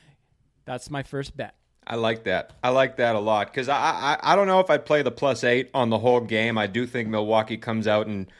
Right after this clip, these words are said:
Speaker 2: really plays up to their snuff, and I think that's a great first quarter bet 'cause you never know what's gonna happen with Stone Cold Trae Young on the field. Dangles, what do you have for your second bet?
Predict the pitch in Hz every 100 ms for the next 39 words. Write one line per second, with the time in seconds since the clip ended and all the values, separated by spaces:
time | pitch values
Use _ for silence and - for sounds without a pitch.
0 | _ - 113 127 131 120 117 120 117 120
1 | 120 - 113 110 - 120 110 110 113 127
2 | 123 120 110 104 110 104 - 107 98 -
3 | 110 95 104 - 107 117 117 113 110 110
4 | - 110 101 107 107 107 107 117 107 -
5 | _ - - 139 117 110 123 113 95 127
6 | 110 107 107 104 104 98 - 123 107 92
7 | - _ - 135 147 113 - - _ _
8 | _ _ 113 131 127 127 120 117 113 117
9 | 110 90 87